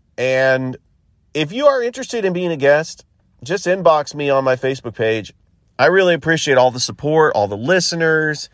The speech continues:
Don't forget that Brad Page is gonna be on the show tomorrow. I won't have a guest on Thursday, and then Gabe Reynolds will be the guest on Friday. I hope that everybody has a great day, and I will talk to you soon.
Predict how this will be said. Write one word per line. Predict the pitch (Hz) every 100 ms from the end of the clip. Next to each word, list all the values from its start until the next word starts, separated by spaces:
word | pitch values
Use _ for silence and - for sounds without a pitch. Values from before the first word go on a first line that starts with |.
| _ _ _ -
Don't | 175 165
forget | 135 117 160 165 -
that | 131 92
Brad | 117 131 123
Page | 147 143 147
is | 131
gonna | 123 123
be | 120 135
on | 127 120
the |
show | 113 139 131
tomorrow. | 117 104 107 135 160 160 160
I | 107
won't | 107 135 139
have | 139 127
a |
guest | 110 127 131 -
on | 110 104
Thursday, | 151 185 175 165 170 175
and | 131
then | 127
Gabe | 110 123 123
Reynolds | 110 135 202 165 117 110 107 -
will | 117 120
be | 123
the | 113
guest | 101 110 107 - -
on | 101 98 95 95 -
Friday. | - 107 117 120 113 92 87 - -
I | 120
hope | 156 175
that | 190
everybody | 196 185
has | 180 175
a | 156 143
great | 127 165 165 117
day, | 143 156 202 135
and | 113 98
I | 107 110
will | 98
talk | 110 107
to | 117
you | 127
soon. | - 104 80